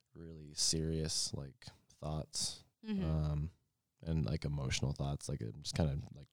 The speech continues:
Speaker 1: neutral right now. I don't know if that makes sense, but
Speaker 2: I think it's still part
Speaker 1: just
Speaker 2: of the fact that she's not here yet.
Speaker 1: Well, it ha-, it has to, and, and I, and yeah,
Speaker 2: Mm-hmm.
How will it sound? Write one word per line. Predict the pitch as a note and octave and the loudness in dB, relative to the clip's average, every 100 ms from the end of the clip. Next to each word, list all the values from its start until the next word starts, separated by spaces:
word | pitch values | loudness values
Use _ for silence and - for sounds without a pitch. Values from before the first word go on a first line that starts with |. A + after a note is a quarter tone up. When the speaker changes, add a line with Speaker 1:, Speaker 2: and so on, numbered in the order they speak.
| - | -16
Speaker 1:
neutral | D2 E2 - F#2+ | -10 -8 4 6
right | G2+ A2 | 8 8
now. | B2+ B2+ C#3 | 8 6 8
I | |
don't | F#2+ | 8
know | E2 | 8
if | - | 4
that | D#2 | 4
makes | E2 D#2+ - | 4 2 2
sense, | F2 F2+ - - | 4 4 0 -10
but | - - _ _ - - _ | -16 -16 _ _ -20 -20 _
Speaker 2:
I | F3+ | -8
think | F#3 F3+ D#3 | -4 -4 -4
it's | D3+ | -6
still | - D#3+ | -6 -8
part | D3+ D#3 D#3 | -4 -2 0
Speaker 1:
just | D3+ | -2
Speaker 2:
of | D3 | -6
the | D#3 | -8
fact | D3 D3 | -6 -6
that | D3 | -6
she's | - D#3 D3+ | -6 -6 -8
not | C#3+ C#3+ - | -8 -8 -10
here | - D#3 D3+ | -16 -16 -12
yet. | D#3 D3+ - F#3+ - _ _ | -6 -6 -6 -12 -16 _ _
Speaker 1:
Well, | C#3+ | 12
it | D#3 - | 12 12
ha-, | A#2+ | 12
it | |
has | A#2 A#2 - | 12 10 8
to, | A2 | 10
and, | G#2 | 10
and | G2 G#2 | 12 10
I, | G2+ | 10
and | G2+ G2 G2+ | 8 10 10
yeah, | G2 | 10
Speaker 2:
Mm-hmm. | F#2 | 10